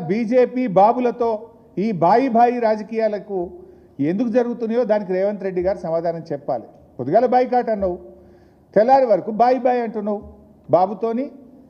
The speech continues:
బీజేపీతోని. ఈ బాయ్ బాయ్ రాజకీయాల వెనుక ఉన్న సీక్రెట్ ఏంది, ఆ చీకటి ఒప్పందం ఏందో రాష్ట్ర ప్రజలకు చెప్పాలని చెప్పి నేను ఈరోజు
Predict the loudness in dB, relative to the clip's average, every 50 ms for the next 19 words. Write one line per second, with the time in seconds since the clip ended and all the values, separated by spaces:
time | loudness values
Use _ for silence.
0 | -20 _ _ _ _ _ _ _ -2 0 0 2 2 0 0 -2 -6 -6 -6 -6
1 | -6 -6 -10 -14 -16 -20 -20 -20 -20 -20 -20 _ _ -4 -4 -2 0 2 2 4
2 | 4 2 2 4 4 4 4 4 4 2 0 -2 -4 -4 -2 -2 -2 -2 -2 -4
3 | -4 -4 -4 -4 -4 -2 -4 -4 -4 -4 -6 -6 -4 -4 -4 -4 -4 -4 -4 -4
4 | -4 -2 -2 -2 -2 -4 -6 -4 -2 0 0 0 -2 -4 -4 -2 -2 -2 -2 -2
5 | -2 -2 -2 -4 -4 -4 -4 -4 -6 -6 -4 -2 -2 0 0 -2 -2 -6 -8 -10
6 | -8 -6 -6 -6 -6 -6 -6 -6 -6 -4 -2 -4 -4 -4 -6 -8 -8 -8 -8 -8
7 | -6 -6 -6 -6 -6 -6